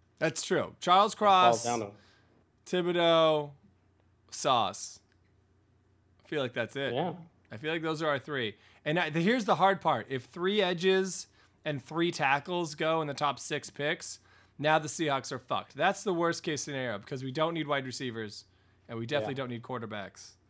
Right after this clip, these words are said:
Speaker 2: Yep.
Speaker 1: Um,
Speaker 2: I, <laughs> it'll be like one of those, uh,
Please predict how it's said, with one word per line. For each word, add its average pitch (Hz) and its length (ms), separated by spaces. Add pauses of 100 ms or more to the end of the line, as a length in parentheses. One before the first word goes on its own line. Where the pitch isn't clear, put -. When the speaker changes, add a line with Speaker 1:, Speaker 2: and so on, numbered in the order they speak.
(760)
Speaker 2:
Yep. 110 100
Speaker 1:
Um, 110 480 (520)
Speaker 2:
I, 131 120 (960)
<laughs> - 0 (140)
it'll 135 140
be 135 120
like 123 200
one 120 160
of 120 40
those, 117 240
uh, 107 280